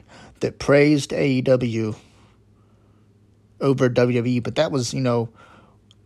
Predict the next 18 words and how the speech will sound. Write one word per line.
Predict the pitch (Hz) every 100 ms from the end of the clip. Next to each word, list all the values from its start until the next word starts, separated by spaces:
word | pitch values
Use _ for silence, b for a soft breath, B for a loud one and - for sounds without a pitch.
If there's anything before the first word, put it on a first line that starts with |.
| -
when | 101 123
Vince | 123 131
McMahon | 131 117 135
was | 127
still | - 120 110
in |
charge. | 120 120 - - - b b b - _
Th-, | - -
things | 139
have | 131 120
changed. | 139 127 - - - _ b b b b b _ _ _ b b b b b b b _ - - b b
It's | - -
like | 139
the | 127
tables | - 139 147 143
have | 127 113
turned | - 143 139
dramatically. | 127 117 117 110 - -